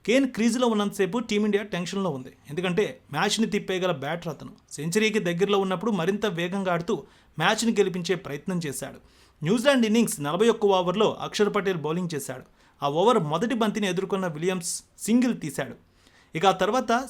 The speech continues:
శాంటన్ కూడా రెండో బంతికి సింగిల్ తీయగా మూడో బంతికి విలియమ్సన్ ఒక్క పరుగు తీశాడు. ఐదో బంతికి మరో సింగిల్ తీసిన శాంటన్ ఆరో బంతికి విలియమ్స్కి స్ట్రైకింగ్ ఇచ్చాడు. ఇక చివరి బంతికి బౌండరీగా మలచాలని ప్రయత్నించిన విలియమ్సన్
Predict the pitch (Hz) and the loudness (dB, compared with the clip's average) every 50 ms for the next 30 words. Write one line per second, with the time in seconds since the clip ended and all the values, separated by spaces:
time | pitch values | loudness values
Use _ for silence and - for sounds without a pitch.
0 | - - 202 214 226 233 262 247 233 220 226 208 220 220 180 175 175 190 220 208 | -2 0 2 2 4 6 4 4 4 4 4 4 4 4 2 0 0 2 2 2
1 | 208 202 190 208 185 196 165 180 180 175 190 185 175 185 180 196 233 226 175 175 | 2 0 -2 -2 -4 -6 -4 -4 -4 -2 -2 -2 -2 -2 0 0 0 2 2 2
2 | 196 208 214 196 196 190 175 185 175 170 175 185 185 170 - 202 185 165 175 175 | 2 2 2 2 0 -2 -2 -4 -4 -2 -2 -2 -2 -2 -4 -4 -2 -4 -4 -2
3 | - 208 - - 165 170 180 190 170 156 135 - - 123 135 - - _ _ - | -2 -2 -2 -2 -2 -2 -2 -2 -4 -6 -10 -10 -10 -12 -12 -14 -20 _ _ -8
4 | 139 147 165 190 185 196 196 196 214 190 180 160 156 190 202 196 202 202 208 214 | -4 0 2 2 2 2 0 0 0 2 2 2 4 4 4 4 2 0 0 0
5 | 214 208 214 208 208 208 196 190 170 180 175 175 175 170 208 175 127 - - _ | 0 -2 -2 -4 -2 -2 -2 -2 -2 -2 -4 -2 -2 -2 -4 -4 -4 -8 -12 _
6 | _ _ _ - - 185 233 262 240 233 214 190 170 170 214 226 190 175 180 202 | _ _ _ 2 4 6 6 6 4 4 2 0 -2 -4 -4 -4 -2 -2 -2 -2
7 | 202 196 196 - - 202 208 208 - - 175 180 180 190 190 170 143 120 - - | -2 -2 -6 -6 -6 -6 -4 -4 -4 -2 -2 -2 -2 -4 -4 -4 -6 -6 -8 -12
8 | 131 - - - _ _ _ - - _ _ - 156 160 240 208 - - - 214 | -12 -14 -16 -20 _ _ _ -20 -20 _ _ -4 0 0 0 0 -2 -2 0 2
9 | 233 240 294 311 240 247 226 226 226 226 226 165 147 170 196 214 214 226 202 214 | 4 4 4 4 4 2 2 2 0 0 -2 0 0 0 0 0 0 0 0 0
10 | 202 196 180 180 170 185 190 185 185 180 170 170 170 170 170 180 175 170 180 160 | 0 0 0 -2 -2 -2 -2 -2 -2 -4 -4 -4 -4 -4 -4 -4 -4 -2 -2 -2
11 | 147 165 180 180 170 170 - 202 147 120 | -2 -2 -2 -2 -2 -2 -2 -4 -4 -4